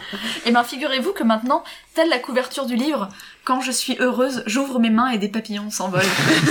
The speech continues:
<laughs> Oui, il faut savoir qu'il y a, il y a une petite dizaine de papillons qui s'envolent de mains, euh, sur, sur la couverture.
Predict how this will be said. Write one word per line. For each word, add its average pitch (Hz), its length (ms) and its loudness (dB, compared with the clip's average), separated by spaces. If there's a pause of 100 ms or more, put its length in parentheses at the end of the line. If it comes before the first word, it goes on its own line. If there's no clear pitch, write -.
<laughs> - 1120 -2
Oui, 294 100 2
il 269 60 -4
faut 254 100 -4
savoir 254 280 2
qu'il 220 340 -2
y 226 80 4
a, 240 120 6
il 226 80 -4
y 226 40 -2
a 233 40 0
une 220 60 0
petite 226 220 -6
dizaine 233 220 0
de 240 80 2
papillons 220 440 -2
qui 226 100 -6
s'envolent 202 400 -2
de 190 100 -4
mains, 196 340 -4
euh, 175 60 -8 (220)
sur, 196 200 -8
sur 208 100 -8
la 196 80 -4
couverture. 196 400 -4